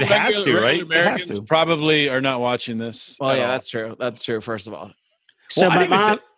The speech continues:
Speaker 4: my mom, who's a diehard Democrat, she couldn't watch it 'cause she was just, like, too, like, "It's gotta be too cringy." She's like, "I can't see Biden, like, blow it and <laughs> destroy himself more."
Speaker 1: <laughs>
Speaker 4: Like, and when, Mark, you were having trouble trying to find a way to watch it, it's like, it's almost like they don't want people to see this.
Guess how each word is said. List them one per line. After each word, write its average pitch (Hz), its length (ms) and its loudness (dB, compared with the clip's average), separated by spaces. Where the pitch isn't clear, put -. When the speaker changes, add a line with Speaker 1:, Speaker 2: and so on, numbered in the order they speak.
Speaker 4:
my 190 140 4
mom, 196 240 2
who's 175 180 2
a 147 40 -8
diehard 165 360 0
Democrat, 156 600 0
she 185 380 2
couldn't 202 420 2
watch 147 320 -2
it 147 100 -8
'cause - 140 -10
she - 80 2
was 165 100 2
just, 156 160 -2
like, 156 220 -2
too, 160 220 2
like, 147 320 -2
"It's - 180 0
gotta 170 140 2
be 160 80 2
too 156 160 -4
cringy." 170 260 0
She's 160 140 0
like, 170 100 2
"I 175 80 0
can't 170 240 0
see 165 180 2
Biden, 156 580 0
like, 156 240 -2
blow 156 340 0
it 156 100 0
and 156 100 -2
<laughs> 165 60 -2
destroy - 380 2
himself 180 380 -2
more." 160 360 -2
Speaker 1:
<laughs> - 100 -6
Speaker 4:
Like, 185 300 -2
and 202 100 6
when, 196 120 4
Mark, 196 280 2
you 196 60 4
were 196 60 4
having 185 200 2
trouble 180 240 0
trying 180 200 2
to 165 80 0
find 170 220 0
a 165 40 0
way 156 120 0
to 151 100 -2
watch 147 300 -2
it, 190 40 4
it's 175 140 0
like, 170 260 0
it's 202 160 -4
almost 247 400 0
like 208 140 2
they 208 120 4
don't 208 160 0
want 220 220 0
people 214 260 2
to 269 100 -4
see 359 240 2
this. 143 400 -8